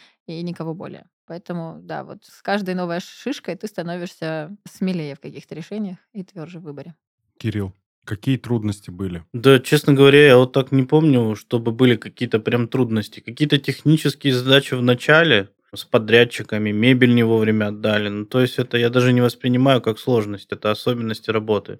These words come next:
Speaker 3: Мне как-то мой старший товарищ сказал: «На то мы и предприниматели, чтобы постоянно что-то предпринимать». Я нормально к этому отношусь.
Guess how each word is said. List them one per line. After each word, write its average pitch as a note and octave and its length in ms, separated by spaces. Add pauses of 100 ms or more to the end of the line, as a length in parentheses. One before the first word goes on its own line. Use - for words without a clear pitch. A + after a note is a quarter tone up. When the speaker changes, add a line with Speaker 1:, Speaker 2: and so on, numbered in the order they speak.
(120)
Speaker 3:
Мне A2 160
как-то A#2 280
мой A#2+ 160
старший A#2+ 360
товарищ A2+ 360
сказал: A#2+ 380
«На A2 120
то A#2+ 140
мы A2+ 160
и G#2+ 40
предприниматели, A#2 760
чтобы - 240
постоянно G#2+ 460
что-то G#2 320
предпринимать». G#2 640 (140)
Я A#2 120
нормально G#2 420
к - 60
этому G2+ 280
отношусь. - 520